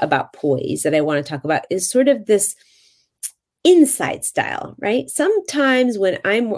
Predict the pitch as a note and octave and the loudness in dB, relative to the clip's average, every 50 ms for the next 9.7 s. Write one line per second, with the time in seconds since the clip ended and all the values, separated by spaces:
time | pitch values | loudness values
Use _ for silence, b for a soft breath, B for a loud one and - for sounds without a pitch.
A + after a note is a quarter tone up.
0 | - - G3 F#3 D3 A#2 - - G3+ A#3+ C#4+ C#4 - F#3+ - F#3 D3+ D3 D#3 D#3 | -4 -2 -2 0 0 -2 -2 -2 2 2 2 2 0 -4 -6 -4 -4 -4 -2 -2
1 | D3+ D#3 E3+ E3+ E3+ D#3 D3 D#3 - A3 G#3+ G3+ F3 D3+ D3 D3 - B2+ - - | -4 -4 -4 -4 -4 -4 -4 -4 -4 -2 0 0 0 0 -2 -4 -4 -4 -2 -2
2 | F3+ F3+ F3+ E3 - - F#3+ F#3 F#3 F3+ E3+ - B B B B B B - F3 | 0 0 0 -2 -4 -4 -2 0 0 0 -2 -4 B B B B B B -2 -2
3 | - - D#3 D3+ F4+ F4 - - F3+ C#3 C#3 - - - C3+ B2 C#3+ D3 D3+ F3+ | 0 2 2 2 2 0 0 0 0 0 0 -2 -4 -4 -4 -2 -2 -2 -2 -2
4 | F3+ F#3+ F#3+ - - - C#4 C4+ B3 F#3+ D3+ C#3+ D3+ D#3+ D#3+ - - E3+ G3+ A#3 | -2 -4 -4 -6 -4 2 4 4 4 4 4 2 -2 -4 -6 -2 0 0 0 2
5 | C4+ C#4 C#4 - - - B3+ A3 F#3 D3 C3+ C#3 D3+ F3 G#3 - B B B B | 0 -2 -4 -6 -10 -6 -4 -2 0 2 2 2 0 -2 -6 -10 B B B B
6 | B B B F3+ F#3 F#3 F#3+ F#3+ F#3+ G3 F#3+ F#3 F3 G3 B3+ E4 D#4+ C#4+ G#3+ E3+ | B B B -2 0 0 0 0 0 -2 -2 -2 0 4 6 6 6 6 4 0
7 | F3 D#3 C#3+ D3+ D#3+ - F3+ F#3 G3+ A3 A3 A3 - - G#3+ - - G#3+ G#3+ G#3 | -2 -2 -2 -2 -4 -6 -6 -4 -4 -4 -4 -4 -6 -8 -6 -2 0 0 0 0
8 | F#3 F#3 G3 F#3 F3+ F#3 F#3+ F#3+ - - F3 E3 D#3+ D#3+ D#3 D#3+ - - _ - | -2 -4 -2 -2 -2 -2 -4 -6 -10 -10 -6 -2 -2 0 0 -2 -4 -6 _ -8
9 | D3 C#3 - - - B2 - - - - - - - | -8 -6 -6 -8 -8 -10 -10 -8 -8 -8 -8 -8 -10